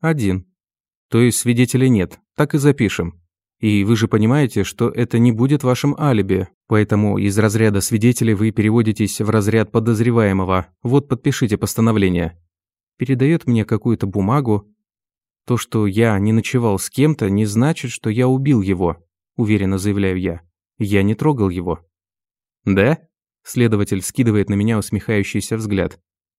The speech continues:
«Когда вы видели в последний раз убитого?» «Давно», опускаю взгляд. «Не помню, недели две назад точно, а может, три». «Опять не сходится», произносит он.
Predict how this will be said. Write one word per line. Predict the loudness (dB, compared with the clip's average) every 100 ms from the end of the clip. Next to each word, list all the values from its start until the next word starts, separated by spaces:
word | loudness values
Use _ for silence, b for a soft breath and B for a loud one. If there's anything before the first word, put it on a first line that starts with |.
| _
«Когда | -4 2
вы | 4 4
видели | 4 2 0
в | -2
последний | -4 0 2 2
раз | 2 0 -2
убитого?» | 0 0 0 -4 -8 _ _ _ _ _
«Давно», | -6 -2 0 2 0 -2 _ _ -8
опускаю | -8 -4 -2 -2
взгляд. | 0 -2 -2 -8 _
«Не | 0 0
помню, | 2 2 2 0
недели | -2 -2 0 0 -2
две | 0 2
назад | 2 2 -2 -2
точно, | -4 -2 -4 -2
а |
может, | 0 0 0
три». | 0 0 0 _ _ _ _ _ _ _ _ _ -4
«Опять | -2 0 2
не | 0
сходится», | 0 0 0 -2 -4 -6 -6
произносит | -4 -4 -4 -8 -8
он. | -8 -8